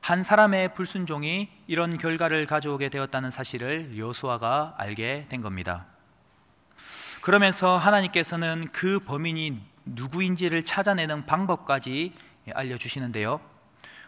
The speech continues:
오늘 본문 바로 앞절인 십사 절, 십오 절 말씀을 제가 다시 한번 읽어보도록 하겠습니다. "너희는 아침에 너희의 지파대로 가까이 나아오라.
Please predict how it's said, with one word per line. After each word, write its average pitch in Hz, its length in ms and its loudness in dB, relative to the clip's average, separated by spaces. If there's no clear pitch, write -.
오늘 180 220 2
본문 170 380 0
바로 135 280 2
앞절인 156 540 0
십사 147 540 0
절, 160 240 0
십오 120 360 -4
절 175 160 0
말씀을 135 680 -2
제가 123 300 -2
다시 165 280 0
한번 131 440 -2
읽어보도록 120 760 -4
하겠습니다. 98 640 -4
"너희는 143 500 0
아침에 160 460 0
너희의 147 400 2
지파대로 147 600 0
가까이 127 440 0
나아오라. 107 600 0